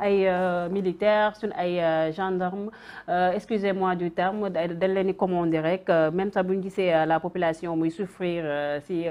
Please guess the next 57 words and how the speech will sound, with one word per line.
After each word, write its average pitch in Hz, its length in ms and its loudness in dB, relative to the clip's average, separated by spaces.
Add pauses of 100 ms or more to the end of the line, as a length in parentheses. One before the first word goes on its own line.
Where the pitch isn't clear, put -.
kanami 170 260 0
nervi 156 320 0
yi, 180 60 0
ñoom 160 160 -2
seen 165 160 -4
yoon 165 100 -2
ne 165 120 0
aussi. 160 300 -8 (320)
Donc, 254 380 6
est-ce 320 140 0
que 349 60 2
kon 302 120 2
loolu 254 300 6
du 202 80 6
donner 208 340 4
raison 185 420 0
ku 214 120 4
mel 196 180 4
ni 196 100 0
comme, 190 360 2
euh, 165 260 0
Ousmane 202 280 -2
Sonko, 190 380 0
gis 208 160 -10
nga 190 200 4
sortie 185 260 -2
bi 170 140 0
nga 165 100 -2
xam 175 140 -4
ne 165 120 -2
defoon 165 260 -4
na 160 140 0
ko 160 280 0
jamono 165 280 -2
jee 160 180 -2
passé, 165 380 0 (300)
di 185 140 4
wax 185 180 6
wàllum 170 720 2
espionnage, 202 760 0
ay, 170 260 2
euh, 160 100 2
nit 165 160 -2
yoo 170 140 2
xam 170 200 -4
ne 160 100 0
ay 160 120 -4
mercenaires 170 520 0
yoo 170 100 0
xam 175 120 -8
ne 170 60 -6
kii 190 160 -6
di 185 80 -2
président 180 380 -2
de 160 80 -4
la 147 140 0
République 160 420 -4